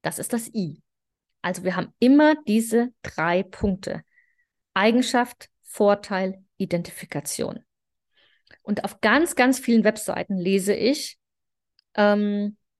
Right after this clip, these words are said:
mein Coaching löst deine Blockaden. Wir schaffen Klarheit.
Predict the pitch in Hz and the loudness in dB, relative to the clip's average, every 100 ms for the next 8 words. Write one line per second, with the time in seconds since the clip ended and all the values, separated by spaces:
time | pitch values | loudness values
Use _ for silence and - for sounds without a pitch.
0 | _ _ _ _ _ _ _ _ _ _ | _ _ _ _ _ _ _ _ _ _
1 | 208 220 247 240 226 - 226 226 226 226 | 0 0 0 0 0 0 0 0 -2 -2
2 | 190 196 196 - 175 185 208 - 247 240 | -2 -2 -2 -8 -8 -8 -10 -4 -2 -2
3 | - - _ _ _ _ - 202 233 254 | -2 -10 _ _ _ _ -8 0 2 2
4 | 247 214 190 214 214 214 214 220 165 - | -2 -4 0 -2 0 0 0 0 -4 -6